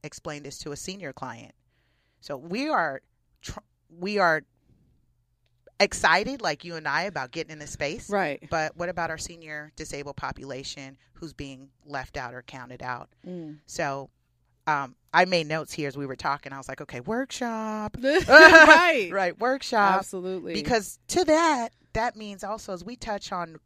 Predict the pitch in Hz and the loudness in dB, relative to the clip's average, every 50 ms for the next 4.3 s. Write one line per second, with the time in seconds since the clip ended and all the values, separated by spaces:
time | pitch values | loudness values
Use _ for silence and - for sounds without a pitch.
0 | _ 156 156 180 208 190 170 170 180 220 233 165 - _ _ _ _ _ _ _ | _ -20 -16 -14 -14 -12 -10 -8 -8 -8 -10 -12 -20 _ _ _ _ _ _ _
1 | _ _ _ _ _ _ _ _ - 156 180 185 - 180 185 165 - _ - 185 | _ _ _ _ _ _ _ _ -8 -8 -8 -8 -10 -16 -18 -20 -20 _ -14 -10
2 | 196 196 202 202 196 180 - 135 156 143 151 147 139 139 139 135 139 160 165 - | -8 -8 -8 -8 -10 -12 -12 -12 -12 -12 -10 -12 -12 -12 -12 -10 -8 -8 -8 -8
3 | 160 170 165 160 151 151 143 131 156 165 180 170 175 160 151 139 127 - 139 131 | -8 -8 -6 -6 -8 -8 -10 -10 -10 -10 -10 -10 -12 -14 -16 -18 -16 -12 -12 -10
4 | 131 131 127 131 127 | -10 -12 -14 -18 -20